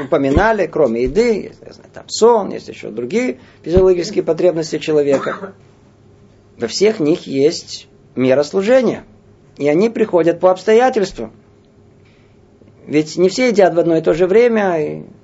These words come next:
предположим, с едой, а одеваются, может быть, все, э, должны одеваться, но тоже не все коаним, не,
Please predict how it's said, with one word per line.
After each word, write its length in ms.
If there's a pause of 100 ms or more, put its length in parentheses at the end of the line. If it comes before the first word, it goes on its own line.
(140)
предположим, 420
с 100
едой, 640
а 340
одеваются, 600
может 280
быть, 160
все, 200
э, 520
должны 280
одеваться, 580
но 140
тоже 520
не 1400
все 280
коаним, 640
не, 160